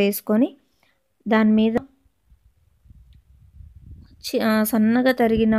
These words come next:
ఆనియన్స్ వేసుకొని, అలాగే కొంచెం జీలకర్ర కలుపుకొని వేసుకుంటే కనుక మీకు చాలా యమ్మీ యమ్మీ దోసలు అనేవి వస్తాయి. And one more thing ఏంటంటే, ఇది పిల్లలు చాలా ఇష్టంగా తింటారు, ఎందుకంటే కారం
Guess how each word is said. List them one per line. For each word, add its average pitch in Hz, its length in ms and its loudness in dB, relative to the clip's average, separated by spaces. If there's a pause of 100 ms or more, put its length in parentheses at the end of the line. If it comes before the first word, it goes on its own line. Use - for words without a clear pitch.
(300)
ఆనియన్స్ 226 440 0
వేసుకొని, 208 480 -2 (520)
అలాగే 220 320 4
కొంచెం 226 400 2
జీలకర్ర 214 400 2
కలుపుకొని 202 540 -2
వేసుకుంటే 202 520 -4
కనుక 196 200 -4 (520)
మీకు 220 180 -2 (120)
చాలా 226 240 4 (100)
యమ్మీ 226 260 2
యమ్మీ 220 280 2
దోసలు 214 340 -2
అనేవి 208 280 0
వస్తాయి. 214 380 -2 (600)
And 247 180 4
one 254 180 4
more 311 160 2
thing 269 220 2
ఏంటంటే, 226 380 0 (120)
ఇది 226 140 -2 (480)
పిల్లలు 254 400 0
చాలా 233 280 -2
ఇష్టంగా 247 440 -2
తింటారు, 202 340 -2
ఎందుకంటే 220 440 -2 (560)
కారం 247 280 2